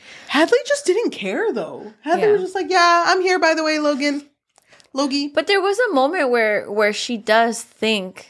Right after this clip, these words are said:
Speaker 2: or I don't know if she says it to her, I can't remember, but she says something like, "Yeah, I mean, you're doing what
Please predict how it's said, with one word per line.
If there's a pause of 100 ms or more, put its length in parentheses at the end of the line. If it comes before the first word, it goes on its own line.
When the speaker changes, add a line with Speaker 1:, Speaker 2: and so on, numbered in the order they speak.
(100)
Speaker 2:
or
I
don't
know
if
she
says
it
to
her,
I
can't
remember, (260)
but
she
says
something
like,
"Yeah,
I
mean,
you're (600)
doing
what